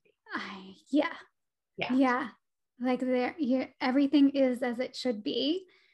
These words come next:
Speaker 1: Mm-hmm.
Speaker 2: I hear, I heard that really loudly once, and, um, as if somebody was standing next to me, <laughs> that, and they weren't, but just very
Speaker 1: <laughs>
Speaker 2: loudly, kind of like, "Oh, y-, everything is as it should be,"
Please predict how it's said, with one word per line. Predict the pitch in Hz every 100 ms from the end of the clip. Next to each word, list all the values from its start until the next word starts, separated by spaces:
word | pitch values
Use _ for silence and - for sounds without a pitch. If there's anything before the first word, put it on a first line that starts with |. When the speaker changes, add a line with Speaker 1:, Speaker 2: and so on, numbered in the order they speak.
| 180
Speaker 1:
Mm-hmm. | 143 143 147 170 214 -
Speaker 2:
I | 233 233
hear, | 226 254 247
I | 247
heard | 214 262
that | 262 247
really | 240 254 254 247
loudly | 247 240 233 240
once, | 233 233 240 - 320 -
and, | 269 247 247
um, | 254 240 233 240
as | 269 233
if | 247
somebody | 254 240 285
was | 240
standing | - 254 262 262
next | 254 247
to | -
me, | 277 320 349 _ _ -
<laughs> | 339 269 - 269 - -
that, | - - - - -
and | 277
they | 233
weren't, | 254 311 415 - - - -
but | -
just | 285 277
very | 262 240
Speaker 1:
<laughs> |
Speaker 2:
loudly, | 247 240 262 269 330 320
kind | 311 262
of | 247
like, | 247 262 - -
"Oh, | 339 311 247
y-, | 277
everything | 269 262 294 320 294
is | 262 254 247
as | - 262 240
it | -
should | - 262 226
be," | 349 302 269 240